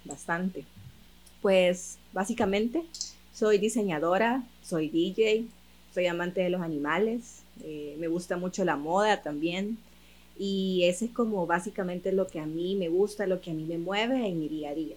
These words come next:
¿verdad? O sea, el, el tener contacto con seres vivos, con la música, con la moda, el tener contacto también con, con esa como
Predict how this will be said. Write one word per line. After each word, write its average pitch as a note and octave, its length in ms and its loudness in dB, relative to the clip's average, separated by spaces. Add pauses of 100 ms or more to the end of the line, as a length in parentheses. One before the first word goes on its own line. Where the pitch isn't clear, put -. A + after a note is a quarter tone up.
(140)
¿verdad? - 340 -14 (240)
O E3 40 -14
sea, D3+ 560 -8
el, D3+ 240 -8
el E3 160 -2
tener F3 320 -2
contacto F#3+ 680 -2
con D#3+ 500 -6
seres D#3+ 300 -2
vivos, G3+ 580 -2
con F3 220 -6
la D3 80 -6
música, F3+ 840 -4
con E3 140 -8
la C#3 80 -10
moda, F3 720 -4 (380)
el F3 200 -4
tener E3+ 260 -2
contacto F#3 520 -2
también F3 440 -2
con, D#3 460 -6 (160)
con D#3+ 180 -4
esa E3+ 380 -4
como D#3 380 -8